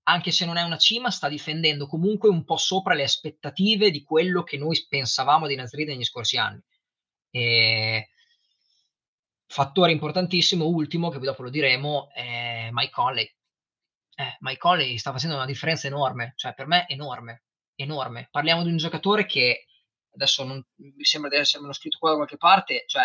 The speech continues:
ecco, in sei delle nove partite con quasi trenta minuti giocati, dieci punti, cinque assist,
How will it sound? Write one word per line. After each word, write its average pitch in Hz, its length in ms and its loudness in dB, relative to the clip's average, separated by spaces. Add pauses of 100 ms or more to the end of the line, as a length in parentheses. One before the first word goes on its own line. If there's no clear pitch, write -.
ecco, - 300 0
in 151 160 -6
sei 202 460 4
delle 135 180 -2
nove 160 240 -2
partite 185 800 -2 (300)
con 117 380 0 (300)
quasi 156 380 2
trenta 185 400 2
minuti 180 260 4
giocati, 127 520 2
dieci 165 360 2
punti, 147 260 -10
cinque 139 300 0
assist, 156 400 0